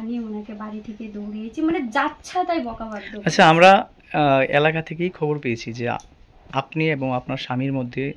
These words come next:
Speaker 2: আপনাদের খুব সুসম্পর্ক রয়েছে, আপনাদের মধ্যে কোনো ঝামেলা হয়নি। তো আপনি স্বামী আপ-, বা বিভিন্ন ক্ষেত্রে আপনার স্বামী আপনাকে খুব সাপোর্ট করছে। তো আপনার স্বামী যেহেতু আপনার পাশে আছে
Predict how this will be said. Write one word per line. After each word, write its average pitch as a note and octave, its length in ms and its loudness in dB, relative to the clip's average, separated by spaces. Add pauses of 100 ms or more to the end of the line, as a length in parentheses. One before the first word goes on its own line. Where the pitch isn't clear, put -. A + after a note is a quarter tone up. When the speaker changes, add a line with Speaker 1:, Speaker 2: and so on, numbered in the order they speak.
Speaker 2:
আপনাদের B2 300 -6
খুব D#3 180 -6
সুসম্পর্ক B2 580 -4
রয়েছে, A2 300 -6
আপনাদের B2+ 300 -2
মধ্যে B2 200 -2
কোনো C3 160 -6
ঝামেলা B2 320 2
হয়নি। G2+ 240 -4 (640)
তো - 100 2
আপনি E3+ 280 4
স্বামী F3 420 0 (220)
আপ-, D3+ 200 -4
বা C#3 180 4
বিভিন্ন C#3+ 320 2
ক্ষেত্রে D#3 220 2
আপনার D3 300 0
স্বামী C#3 340 0
আপনাকে C3 260 -2
খুব C#3 140 -6
সাপোর্ট A2 340 -4
করছে। - 260 -10 (520)
তো - 100 -8
আপনার F#3 280 2
স্বামী E3 300 2
যেহেতু F#3 260 2
আপনার D#3 240 0
পাশে C#3+ 320 0
আছে C#3 240 -4